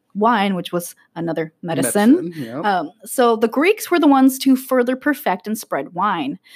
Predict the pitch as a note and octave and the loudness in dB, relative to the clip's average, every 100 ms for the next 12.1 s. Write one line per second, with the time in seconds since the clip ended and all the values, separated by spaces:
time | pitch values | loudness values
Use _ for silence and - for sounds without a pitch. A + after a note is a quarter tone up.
0 | - _ A3+ C4+ D#4 - C#4+ D4 C4 - | -20 _ 0 2 2 2 0 2 0 -6
1 | - G#3+ G3 A3 G#3+ G#3 F3+ F#3+ F#3+ F#3+ | -4 -4 -2 -2 0 0 -2 -4 -2 -4
2 | F3 F3+ E3 E3 G#3 F#3 F#3+ E3 G2 - | -6 -6 -8 -8 -10 -10 -10 -10 -10 -10
3 | F#3+ E3+ E3+ F#3+ A#3+ C#4 A3 G#3 - C3 | -8 -6 -4 0 2 2 0 -4 -4 -6
4 | F3 F#3+ F#3 E3+ C#3+ B2+ C3 C#3 D#3 D#3 | -6 -4 -2 -2 -2 -4 -6 -4 -4 -4
5 | D#3 C#3+ C#3 B2+ C#3+ C3+ E3 D#3+ D3+ B2 | -6 -4 -4 -4 -6 -6 -4 -4 -6 -8
6 | A#2 A#2 A#2+ - _ _ _ B2 B2+ - | -6 -6 -8 -10 _ _ _ -16 -16 -16
7 | - D3 C3 - _ _ _ _ _ _ | -8 -4 -4 -8 _ _ _ _ _ _
8 | _ D#3 C#3+ C3 A#2+ B2+ A#2+ A2+ A2 - | _ -4 -2 -4 -4 -6 -6 -8 -10 -14
9 | _ _ _ - - C3 B2 B2+ C#3 C#3+ | _ _ _ -18 -10 -4 -2 -2 -4 -4
10 | G2+ D3+ D3 C3+ D#3 B2+ A#2+ A#2+ A#2 A#2 | -4 -2 0 0 -2 -6 -6 -6 -8 -8
11 | A#2 A#2 A#2 B2 - - - C3+ C3+ A#2+ | -8 -8 -4 -2 -2 -4 -8 -8 -6 -8